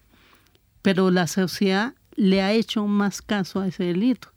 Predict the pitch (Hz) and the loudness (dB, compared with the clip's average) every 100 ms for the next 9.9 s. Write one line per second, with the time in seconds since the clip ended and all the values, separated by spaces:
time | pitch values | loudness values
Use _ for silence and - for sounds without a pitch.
0 | _ - - - 196 180 156 185 185 196 | _ -20 -18 -2 2 2 0 0 0 -2
1 | 202 214 214 - 214 202 202 - 208 208 | -4 -4 -6 -8 -8 -6 -6 -6 -6 -6
2 | _ - - - - 190 208 190 190 180 | _ -18 -16 -10 -4 0 2 2 0 -2
3 | 202 180 - 180 175 165 - 160 151 160 | -4 -4 -6 -8 -6 -8 -6 -6 -4 -6
4 | 151 160 156 - - _ _ - 196 180 | -8 -10 -10 -14 -18 _ _ 2 4 4
5 | 175 180 - 185 175 170 202 208 247 254 | 2 0 -2 0 2 4 2 2 0 -2
6 | - 214 170 - - - 180 165 160 156 | -2 -2 -2 -8 -12 -2 0 2 0 -2
7 | 147 - _ _ _ 185 196 208 - 220 | -4 -10 _ _ _ 2 4 2 0 -4
8 | 180 - 170 - - 156 147 151 156 160 | -4 -6 -10 -10 -6 -4 0 0 0 -2
9 | 160 165 156 - 160 156 135 156 | -4 -6 -6 -6 -4 -2 -2 -4